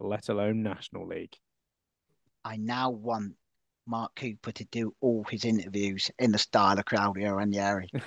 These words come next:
Speaker 2: That sort
Speaker 1: Well,
Speaker 2: of
Speaker 1: translate it
Speaker 2: sing-songy
Speaker 1: next week.
Speaker 2: Italian voice, yeah.
Speaker 1: Oh, okay. <laughs> Can't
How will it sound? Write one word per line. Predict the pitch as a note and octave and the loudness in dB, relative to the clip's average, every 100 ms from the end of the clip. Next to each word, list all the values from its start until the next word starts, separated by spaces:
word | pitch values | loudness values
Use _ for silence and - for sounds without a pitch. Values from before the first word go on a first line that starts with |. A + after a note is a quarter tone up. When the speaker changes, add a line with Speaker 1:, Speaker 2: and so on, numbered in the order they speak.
| - - | -10 -4
Speaker 2:
That | - - _ - - - - - - | -2 -2 _ -8 -4 -6 -4 0 4
sort | A2+ | 4
Speaker 1:
Well, | A#2 | 4
Speaker 2:
of | |
Speaker 1:
translate | D3 D#3 C#3+ C3+ | 6 6 8 8
it | C3+ | 10
Speaker 2:
sing-songy | C#3+ C3 B2+ | 8 8 6
Speaker 1:
next | B2 | 6
week. | |
Speaker 2:
Italian | - C3+ C3 B2 A#2 | 8 8 8 6 6
voice, | A2+ A2 - - | 4 2 -2 0
yeah. | A#2+ A#2 | 2 2
Speaker 1:
Oh, | G#2+ A2 C#3 | 0 -2 -2
okay. | - - F3+ - - - - | -2 -2 -6 -6 -18 -14 -6
<laughs> | |
Can't | G3 | -6